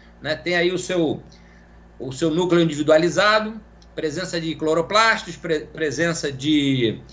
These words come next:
mitocôndrias, então ela tá no grupo dos Eucária. Dentro de outra árvore da vida, ela tá junto aqui dos,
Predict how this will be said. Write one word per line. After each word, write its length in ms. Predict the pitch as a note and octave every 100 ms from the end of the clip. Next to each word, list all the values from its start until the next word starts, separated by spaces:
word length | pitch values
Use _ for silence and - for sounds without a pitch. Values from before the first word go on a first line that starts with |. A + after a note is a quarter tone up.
| -
mitocôndrias, 880 | C#3 C#3+ F#3 F#3 G3 A3 A3 G#3+ F3
então 260 | F3+ F#3+ G3
ela 240 | G#3 G#3
tá 400 | G3+ F#3+ G3 G#3+ - -
no 80 | E3
grupo 220 | D3+ F3
dos 180 | D#3+ E3+
Eucária. 640 | F3+ G3 - D3+ B2+ G2 E2 - - - - - - - - - - -
Dentro 480 | G#2+ F#3 A3+ A3 F3+
de 80 |
outra 320 | G3 B3 A#3 G#3+
árvore 240 | F3 F#3+
da 160 | F#3 F#3+
vida, 340 | E3+ A#3+ -
ela 280 | - F#3 F3+
tá 440 | G3 G3 G#3+ G#3+ - - - - - - -
junto 320 | - D#3+ G3
aqui 260 | G#3 - G3
dos, 560 | F3 G3+ A3 - -